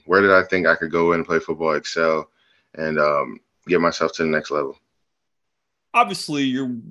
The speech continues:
Speaker 2: you know, you've been wrong, long, around long enough that you didn't see this early in your career. It wouldn't have been a factor had you transfer. How do you even balance N I L in these decisions? I mean, how do you factor that in?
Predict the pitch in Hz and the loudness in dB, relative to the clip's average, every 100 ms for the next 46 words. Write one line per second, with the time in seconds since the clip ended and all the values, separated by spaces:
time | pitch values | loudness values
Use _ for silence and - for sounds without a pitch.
0 | - - 131 127 127 139 127 127 127 131 | -16 -8 -4 -2 0 2 2 0 2 0
1 | 127 127 127 123 123 120 117 113 117 123 | 0 0 0 0 -2 -2 -2 -6 -4 -4
2 | 120 - - 139 123 123 143 127 123 131 | -4 -8 -4 -2 -2 -2 0 2 0 0
3 | 131 127 127 127 123 127 123 117 131 127 | -2 -2 -2 -2 -2 0 0 -2 -2 -2
4 | 120 123 117 123 123 120 127 117 110 131 | -2 -2 -2 -2 -2 -2 -4 -4 -8 -4
5 | 123 123 123 117 131 214 302 196 165 127 | -4 -4 -4 -2 0 0 0 -2 0 -2
6 | 107 117 117 101 101 113 107 104 110 104 | 0 -2 -2 -6 -6 -6 -4 -4 -6 -6
7 | 107 107 - - 107 104 101 120 110 123 | -8 -10 -12 -14 -12 -12 -12 -10 -8 -4
8 | 131 123 113 120 110 110 107 104 107 | -2 -4 -4 -4 -4 -8 -8 -8 -10